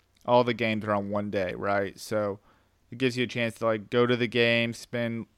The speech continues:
you know, five or six hours at the games, and then maybe the next day, whether it be,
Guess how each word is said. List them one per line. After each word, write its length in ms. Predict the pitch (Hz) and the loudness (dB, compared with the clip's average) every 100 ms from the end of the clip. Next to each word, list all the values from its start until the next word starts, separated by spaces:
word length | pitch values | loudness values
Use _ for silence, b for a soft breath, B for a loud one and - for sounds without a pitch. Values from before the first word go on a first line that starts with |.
| - | -12
you 80 | 107 | -8
know, 100 | 101 | -8
five 340 | - 113 110 | 0 2 2
or 60 | 110 | 0
six 280 | 117 110 | -4 -2
hours 440 | 113 110 107 110 113 | 0 2 2 0 -2
at 140 | 110 | -4
the 80 | 110 | -2
games, 500 | 110 107 104 104 107 _ - _ _ - | 0 0 -2 -4 -8 _ -20 _ _ -8
and 140 | 120 | 0
then 160 | 120 117 | 0 4
maybe 240 | 117 117 | 4 4
the 80 | 110 | 2
next 320 | 110 107 - | 2 2 0
day, 340 | 117 110 110 107 | 4 6 6 4
whether 320 | 110 107 107 | 2 2 0
it 80 | 101 | -2
be, 400 | 107 107 113 | -2 -2 -4